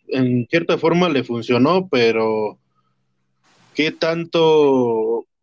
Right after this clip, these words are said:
se volvió un eje principal para que... Para ese, para lo que llamamos la,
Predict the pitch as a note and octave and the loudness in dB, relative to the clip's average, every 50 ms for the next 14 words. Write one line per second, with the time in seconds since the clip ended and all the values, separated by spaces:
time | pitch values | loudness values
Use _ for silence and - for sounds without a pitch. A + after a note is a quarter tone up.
0 | _ _ _ _ _ _ _ _ _ - - - - - C#3+ B2+ B2+ C3 C3+ B2+ | _ _ _ _ _ _ _ _ _ -20 -20 -10 -6 -4 -2 0 2 2 2 2
1 | A#2+ C#3 C#3 D3+ D#3 D#3 D#3 D#3+ D#3+ D#3 D#3 D3+ D3+ D3 C#3+ C#3 C#3+ - - C#3+ | 2 2 2 2 2 0 0 -2 -6 -6 -6 -4 -4 -4 -4 -4 -6 -6 -6 -4
2 | C#3+ C3+ - D#3 C3+ - - B2 A2+ - - A2+ G#2+ - C3+ C3+ D3+ E3+ G#3 G#3 | -4 -2 -2 -4 -4 -2 -2 -4 -2 -2 -2 -4 -2 -2 -2 -2 0 -2 -2 -4
3 | - - A#2 A2 A2+ A2 G2 - - A#2 A#2 A2+ A#2 A2+ A2 A2 - - _ _ | -4 -2 -2 0 0 -2 -4 -4 -2 0 0 2 2 0 0 -2 -4 -8 _ _
4 | _ _ _ _ _ _ _ _ _ _ _ _ _ _ _ - - - C3+ C3 | _ _ _ _ _ _ _ _ _ _ _ _ _ _ _ -10 -6 -4 -2 -2
5 | C#3 C#3+ C3+ E3+ D#3+ D#3 D#3 C3+ C3+ C3 - C3 B2 B2 B2+ B2 A#2 A#2 A#2 A#2 | -2 -2 0 0 0 0 0 -2 -2 -2 -2 0 0 0 0 0 0 0 -2 -2
6 | A#2+ A#2+ - - B2+ A#2+ A#2 A#2 B2 B2 C#3 D3 D3+ D3 D3+ C#3+ C3 A#2+ A2+ A2 | -2 -2 -2 -2 -2 0 0 0 0 0 0 0 0 2 2 2 2 2 2 0
7 | A2 G#2+ G#2 G2+ G#2+ | -2 -4 -6 -8 -12